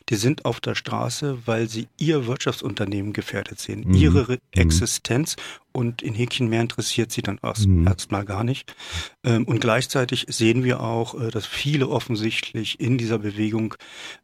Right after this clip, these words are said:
Speaker 1: äh, als Bewegungsmotoren auch gemerkt haben, damit kann man auch Geld machen.
Speaker 2: Mhm.
Speaker 1: Und auch dort gibt es schon einige Verwerfungen innerhalb des Milieus, ähm,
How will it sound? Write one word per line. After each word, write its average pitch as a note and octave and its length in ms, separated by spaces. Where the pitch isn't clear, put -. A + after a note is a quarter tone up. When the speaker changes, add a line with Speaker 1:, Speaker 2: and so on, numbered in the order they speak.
Speaker 1:
äh, A#2 40
als A2 420
Bewegungsmotoren A#2+ 1400
auch - 240
gemerkt A2 420
haben, A2+ 140
damit G#2+ 260
kann G#2+ 160
man G#2+ 140
auch G2+ 100
Geld A#2+ 320
machen. G2+ 280
Speaker 2:
Mhm. F#2 300
Speaker 1:
Und A2 160
auch A2 80
dort A#2+ 280
gibt B2 180
es B2 100
schon B2 140
einige A2 280
Verwerfungen A#2 720
innerhalb A#2 500
des - 180
Milieus, G#2+ 480
ähm, G#2 340